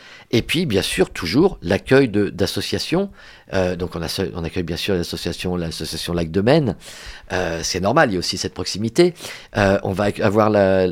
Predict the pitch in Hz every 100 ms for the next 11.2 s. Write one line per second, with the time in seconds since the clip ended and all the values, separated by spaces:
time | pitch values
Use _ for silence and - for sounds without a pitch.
0 | - 95 90 90 92 104 107 107 - 104
1 | - 113 101 90 104 - 120 113 85 90
2 | - 101 - - 120 131 135 135 113 98
3 | 101 107 110 113 113 - _ _ - -
4 | 123 196 170 104 - - - - 101 98
5 | 98 101 95 - 120 - 104 110 101 107
6 | 110 - - _ - 92 107 113 175 -
7 | _ _ - 92 95 - 160 190 85 -
8 | - - - - - 101 - 117 135 143
9 | - 156 - - - 123 113 143 139 127
10 | 143 120 104 113 110 117 - 127 131 107
11 | 95 92